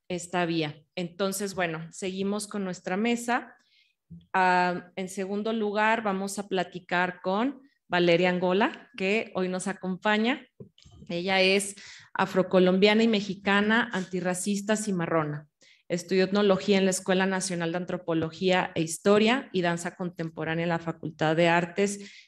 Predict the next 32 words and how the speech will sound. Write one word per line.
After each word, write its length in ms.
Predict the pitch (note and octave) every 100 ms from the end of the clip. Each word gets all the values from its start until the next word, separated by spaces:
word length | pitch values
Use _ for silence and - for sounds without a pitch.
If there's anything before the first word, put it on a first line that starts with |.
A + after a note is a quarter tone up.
| _
en 120 | F3+
Bogotá, 480 | F3+ E3+ E3 E3 E3
Colombia, 600 | E3+ F3+ A3 A#3 A#3 C4
y 80 | G3
en 100 | E3+
la 60 | E3
Escuela 400 | E3 F3 E3+ F3
Olin 240 | F3 E3+
Yolitzi 460 | E3 F3 F#3+ - G#3+
en 60 |
la 100 | F#3+
Ciudad 240 | E3 D#3+ C#3+
de 100 | D#3+
México. 640 | G3 G3+ A3+ - C4+ - _ - - - _ _
Fue 180 | A3+ G#3
curadora 580 | G#3+ G#3 G3 F#3 G3 G3
de 100 | G3
la 80 | F#3
exposición 600 | - F3 E3+ E3+ F3+ F3
Intersección, 840 | F3+ F3 E3+ E3+ E3 G#3+ A3+ C#4+ -
un 160 | G3
diálogo 380 | F#3 F3+ F#3 F#3
entre 260 | F3+ F3 E3
ant-, 240 | D#3+ D#3+ -
antropología 840 | E3+ E3+ E3+ E3 E3 E3 F#3 F3+
y 100 | F3
arte 280 | E3 F3 E3+
contemporáneo 720 | F3 E3+ D#3+ E3 E3+ F3 F3
en 60 |
dos 180 | E3+ E3
mil 160 | F3 E3+
dieciocho 680 | G3 B3 B3 B3 C#4 C#4